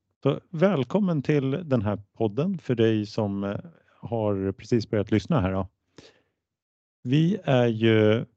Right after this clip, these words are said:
en, eh, vi, vi kör den här podden där vi försöker, eh, ta upp lite så här artiklar som kommer inom data och analys. Det kommer hela tiden en massa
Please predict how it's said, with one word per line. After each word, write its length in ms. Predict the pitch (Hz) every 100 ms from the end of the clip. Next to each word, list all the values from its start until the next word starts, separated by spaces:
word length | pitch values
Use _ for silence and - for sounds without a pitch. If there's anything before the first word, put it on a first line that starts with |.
| _ _
en, 420 | 117 110 101 98
eh, 420 | 98 95 95 98 104 _
vi, 560 | 156 - 175 220 180 143
vi 160 | - 90
kör 200 | 185 226
den 100 | 139
här 100 | 110
podden 560 | - 165 113 101 120 _
där 120 | - 117
vi 120 | 117
försöker, 800 | - - 123 113 120 113 107 107
eh, 140 | 107 - _ _ _ _ _ _ _ _ -
ta 60 |
upp 300 | 202 110 - _ _ _ _ _ _ -
lite 280 | 117 117 135
så 80 |
här 160 | 131 -
artiklar 500 | - 190 - - 185
som 160 | 160 160
kommer 460 | 131 107 104 101
inom 340 | 135 101 110 87
data 480 | 147 131 85 -
och 180 | 92 101
analys. 600 | 110 107 160 185 - - _ _ _ _ _
Det 80 | 170
kommer 300 | - 180 170
hela 260 | 131 175 180
tiden 320 | - 139 131
en 60 |
massa 360 | 120 107 117 110